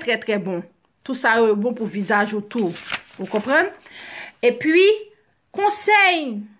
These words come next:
mwen pou nou se pou n toujou aplike yon bon krèm idratant,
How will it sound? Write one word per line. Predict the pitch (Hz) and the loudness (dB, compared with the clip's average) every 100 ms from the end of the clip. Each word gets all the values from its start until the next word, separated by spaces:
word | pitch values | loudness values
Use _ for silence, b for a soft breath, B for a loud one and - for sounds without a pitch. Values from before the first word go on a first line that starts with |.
| _ _ _ _ _ _ _ _ _ _ B B B B | _ _ _ _ _ _ _ _ _ _ B B B B
mwen | 247 320 | 2 2
pou | 339 349 | 6 6
nou | 311 339 330 | 6 6 4
se | 339 320 | 2 2
pou | 330 | 2
n | 320 | 2
toujou | 330 330 285 - | 4 2 2 0
aplike | 262 262 262 254 294 277 240 | -2 -2 -6 -2 0 2 4
yon | 220 | 2
bon | 175 262 277 | 2 0 -2
krèm | - 269 240 214 | 0 0 0 0
idratant, | 180 175 175 - 196 175 - | -4 -4 -8 -6 -6 -6 -12